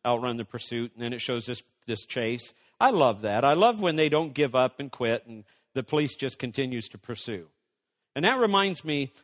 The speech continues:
I call it doggedly determined. You gotta be doggedly determined that I'm in the pursuit of holiness. Not my best, but his best.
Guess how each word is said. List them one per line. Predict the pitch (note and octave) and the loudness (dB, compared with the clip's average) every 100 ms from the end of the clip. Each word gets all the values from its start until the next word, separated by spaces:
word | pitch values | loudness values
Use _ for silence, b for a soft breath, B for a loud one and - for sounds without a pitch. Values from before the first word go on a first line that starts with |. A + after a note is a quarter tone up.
| _ | _
I | C#3+ | -2
call | C#3+ G3+ F#3+ | 4 4 4
it | E3 B2+ | 2 4
doggedly | D#3 F3 E3 D3 C#3+ | 4 4 0 -2 -4
determined. | B2+ - C#3 A#2 F2+ E2 _ _ _ _ | -4 -6 -6 -6 -8 -18 _ _ _ _
You | E3+ | 2
gotta | F#3+ A#3 | 4 4
be | G3+ | 2
doggedly | D3+ D3+ F3 F#3+ E3+ F3+ | 2 4 4 2 0 -2
determined | D#3 D3+ F3 E3+ C#3+ | -4 -6 -2 -2 0
that | C#3 | 4
I'm | D#3 G#3 | 4 4
in | G3 | -2
the | |
pursuit | E3+ D#3+ - G3+ E3 | -4 -6 -4 -4 -2
of | C3+ | -4
holiness. | - F3 E3 B2 G2+ F#2+ b b D3 | -4 -4 -2 -4 -8 -12 b b 2
Not | F3+ G#3 | 4 6
my | G#3 A#3+ | 4 4
best, | D3 A#2+ C3+ - | 4 4 2 0
but | - C#3 | -6 0
his | G3 D3+ | 0 -2
best. | A#2+ A2 D#2+ - - | -4 -4 -4 -16 -18